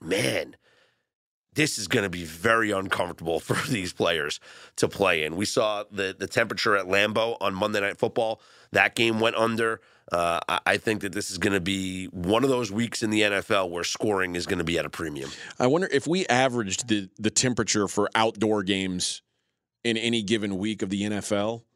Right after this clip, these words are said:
Speaker 2: this might be one of the, the coldest weekends in N F L history. And I know there's, there's several games being played indoors that kinda would up the average some. But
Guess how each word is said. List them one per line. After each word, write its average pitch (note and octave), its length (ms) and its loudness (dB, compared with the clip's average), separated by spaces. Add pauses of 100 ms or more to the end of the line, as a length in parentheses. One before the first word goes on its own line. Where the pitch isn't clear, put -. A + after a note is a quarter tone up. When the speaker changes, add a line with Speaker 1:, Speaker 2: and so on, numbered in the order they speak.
(480)
Speaker 2:
this A#2+ 180 0
might C3+ 160 -2
be A#2 120 0
one A2 140 0
of G2 60 -4
the, F#2 60 -6
the F2 180 -8
coldest G#2+ 460 -2
weekends G2 400 -2
in F#2+ 80 -2
N F#2+ 80 -4
F F2+ 140 -4
L F2+ 120 0
history. D#2 600 -2
And G2+ 180 2
I A2 100 4
know B2 220 2
there's, A2+ 260 0 (320)
there's B2 180 2
several C#3+ 280 2
games C3 300 2
being A#2 200 2
played A2+ 300 2
indoors A2 880 0
that G2+ 120 0
kinda G#2+ 220 2
would F#2 220 0
up G#2 180 -2
the G2 160 2
average G#2+ 440 2
some. C3+ 360 -2 (640)
But A#2 320 -2